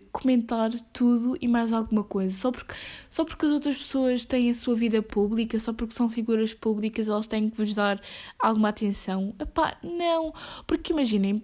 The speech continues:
estes cantores, por exemplo, podiam limitar as suas publicações nas redes sociais, eh, às músicas deles, não é? Publicarem coisas sobre a música, quando é que vai sair.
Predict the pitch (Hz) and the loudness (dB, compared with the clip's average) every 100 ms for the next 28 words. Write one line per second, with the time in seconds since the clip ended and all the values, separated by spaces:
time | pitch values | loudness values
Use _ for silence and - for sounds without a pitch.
0 | - 294 302 - 285 240 190 190 - 233 | -2 -2 -2 0 0 2 -2 -2 -2 0
1 | 214 196 190 - 247 294 285 254 233 208 | 0 -2 -4 -4 0 2 4 2 2 2
2 | 208 - - - - - - 233 320 302 | 0 -4 -18 -18 -20 -10 -6 0 0 0
3 | 311 269 262 262 - 196 202 233 240 254 | 0 -2 -2 -4 -4 -4 -2 -2 -2 -6
4 | 233 233 - 202 196 220 - - - - | -6 -8 -6 -4 -4 -6 -8 -14 -20 -20
5 | - - 277 277 - 277 294 294 294 294 | -10 -2 0 0 0 0 0 2 0 0
6 | 311 302 294 339 339 311 302 226 202 208 | 0 0 -2 -2 0 -2 0 0 0 -2
7 | 240 233 233 254 247 240 240 226 220 220 | -2 -2 0 0 0 2 0 0 -2 -2
8 | 214 214 285 320 294 285 262 247 220 220 | -2 -2 -2 0 -2 -2 -4 -2 -2 -2
9 | 208 214 247 240 | -2 0 0 -2